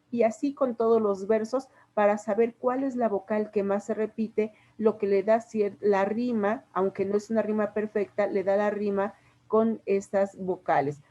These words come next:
Por ejemplo, puede ser que se repita en disti-, muchas ocasiones la A o la E, aunque aparezca una I o una U por ahí,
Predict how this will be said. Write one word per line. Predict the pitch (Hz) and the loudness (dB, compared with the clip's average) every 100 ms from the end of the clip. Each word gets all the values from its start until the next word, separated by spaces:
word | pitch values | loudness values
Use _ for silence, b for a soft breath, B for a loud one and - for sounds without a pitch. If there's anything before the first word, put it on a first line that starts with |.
| b | b
Por | - | -2
ejemplo, | 202 220 214 208 | 0 0 -2 -2
puede | 208 208 | 0 0
ser | 214 202 | 0 -4
que | - | -4
se | 202 | -6
repita | 190 175 196 180 196 185 185 165 - | -6 -6 -10 -6 -4 -2 -4 -4 -2
en | 175 170 165 165 165 160 | -2 -2 -2 -4 -6 -8
disti-, | 180 185 | -8 -8
muchas | - 190 196 208 226 | -8 -6 -6 -6 -6
ocasiones | 214 214 208 202 190 185 | -6 -6 -2 -2 -2 -2
la | 170 | -4
A | - 190 196 202 196 | -4 -4 -2 -4 -4
o | 180 | -2
la | 175 170 | 0 0
E, | 208 226 B B | -2 -4 B B
aunque | 214 233 | -2 0
aparezca | 233 - 190 196 - 185 | 0 0 -2 -2 -2 -2
una | 190 190 170 | -2 -2 -2
I | 190 220 208 | -2 0 0
o | |
una | 180 190 185 | 0 0 0
U | 185 185 | 0 0
por | 196 208 | 0 2
ahí, | 196 208 | 2 0